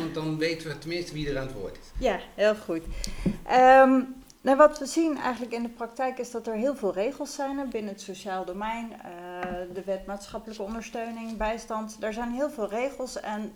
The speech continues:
Speaker 2: lang niet altijd is duidelijk aan de uitvoerders waarom die regels er zijn, waar ze toe dienen, ehm, en welk doel ermee beoogd wordt. En daardoor zie je dat mensen hun eigen interpretatie gaan geven in,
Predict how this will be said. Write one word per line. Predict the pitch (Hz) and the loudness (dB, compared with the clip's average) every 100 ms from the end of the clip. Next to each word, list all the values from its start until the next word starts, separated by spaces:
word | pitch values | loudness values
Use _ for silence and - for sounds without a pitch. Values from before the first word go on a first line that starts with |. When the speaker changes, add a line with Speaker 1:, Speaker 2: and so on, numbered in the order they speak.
| - | -12
Speaker 2:
lang | - 208 277 269 | -2 2 2 0
niet | 262 | -4
altijd | - 233 226 226 226 - | -4 -4 -4 -6 -6 -14
is | - 226 - | -10 -10 -6
duidelijk | - 202 233 226 | -2 -2 -2 -2
aan | 208 | -2
de | 180 | -2
uitvoerders | - 302 - 202 190 196 196 | -2 -4 -4 -6 -4 -4 -4
waarom | 170 - 220 | -4 -2 -4
die | 208 | -4
regels | 196 180 180 185 - | -2 -2 -2 -6 -10
er | 180 | -10
zijn, | 185 170 170 175 170 | -6 -4 -4 -8 -10
waar | - 190 190 | -4 -4 -4
ze | 196 | -10
toe | - 208 | -10 -8
dienen, | 226 233 214 214 - - - - - | -6 -4 -6 -8 -12 -20 -20 -20 -14
ehm, | 185 185 190 190 185 - | -8 -6 -6 -6 -8 -8
en | 202 202 | -6 -2
welk | 196 190 | -2 -2
doel | 247 285 | -2 -2
ermee | 240 180 160 | -2 -4 -6
beoogd | 151 147 147 175 - | -6 -6 -6 -8 -10
wordt. | 165 156 - - - - - - - | -6 -6 -8 -20 -20 -20 -20 -18 -8
En | 220 | -4
daardoor | 226 240 233 | -2 0 -2
zie | 226 277 | -2 -2
je | 269 | 0
dat | 208 208 | -2 -4
mensen | 202 190 190 196 | -6 -8 -8 -8
hun | 185 | -8
eigen | 220 262 - | -4 -4 -6
interpretatie | - 202 - - 160 180 233 277 | -10 -10 -12 -8 -6 -4 -6 -12
gaan | - 254 247 | -12 -12 -10
geven | 254 233 233 247 | -6 -6 -6 -8
in, | 247 233 - | -6 -8 -8